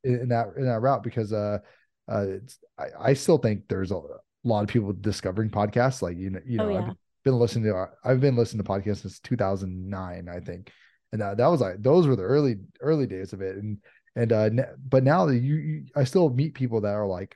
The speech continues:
Speaker 1: "I've never listened to a podcast." I'm like, "Really?"
Speaker 2: Yeah.
Speaker 1: You know, that's so, it sounds so foreign nowadays,
Speaker 2: It's
Speaker 1: right?
Speaker 2: definitely our generation, I think, for sure.
Speaker 1: Yeah.
Speaker 2: But what's neat also about podcasts,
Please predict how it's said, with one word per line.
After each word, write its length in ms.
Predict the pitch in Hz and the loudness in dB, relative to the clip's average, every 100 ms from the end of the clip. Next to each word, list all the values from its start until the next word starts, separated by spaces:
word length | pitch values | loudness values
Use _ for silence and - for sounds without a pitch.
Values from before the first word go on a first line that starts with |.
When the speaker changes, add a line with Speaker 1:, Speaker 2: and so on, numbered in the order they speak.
| - | -2
Speaker 1:
"I've 140 | 135 | 2
never 240 | 131 110 107 | 4 2 2
listened 260 | 101 139 | -2 -4
to 40 | 131 | -4
a 40 | |
podcast." 460 | 131 180 - 82 - | 0 -2 -2 -10 -8
I'm 80 | 87 | -12
like, 180 | 82 _ _ _ _ | -12 _ _ _ _
"Really?" 140 | 123 180 | 2 4
Speaker 2:
Yeah. 240 | 214 185 - _ _ | 4 0 -10 _ _
Speaker 1:
You 80 | 123 | -2
know, 140 | 123 | 0
that's 120 | 113 - | 2 2
so, 140 | 120 - - | 0 -2 -8
it 160 | 127 | -8
sounds 320 | - 143 127 | 0 0 2
so 160 | - 95 - | -2 -6 -4
foreign 420 | 131 92 90 90 _ _ _ 110 | -2 -2 -8 -16 _ _ _ -6
nowadays, 320 | 95 90 262 | -6 -6 -6
Speaker 2:
It's 120 | - | 0
Speaker 1:
right? 140 | 269 | 0
Speaker 2:
definitely 400 | 247 294 294 262 | 2 0 0 0
our 260 | - 208 220 | 0 2 0
generation, 720 | 202 208 202 185 185 - 233 | 0 -2 -2 -2 -4 -4 -4
I 140 | 233 240 | -4 -2
think, 260 | 262 254 - _ | -2 -2 -8 _
for 220 | 220 208 | -4 -4
sure. 600 | - - 190 180 233 294 - - | -6 -8 -6 0 0 0 -4 -6
Speaker 1:
Yeah. 160 | 82 - _ | -6 -8 _
Speaker 2:
But 380 | 254 294 247 - | 2 2 2 -2
what's 320 | 202 220 196 | -4 -4 -2
neat 260 | 226 226 240 | -2 0 0
also 440 | 202 320 - 262 | 0 -2 0 -2
about 280 | 202 185 - | -2 -4 -4
podcasts, 480 | 190 185 180 196 | -8 -8 -4 -4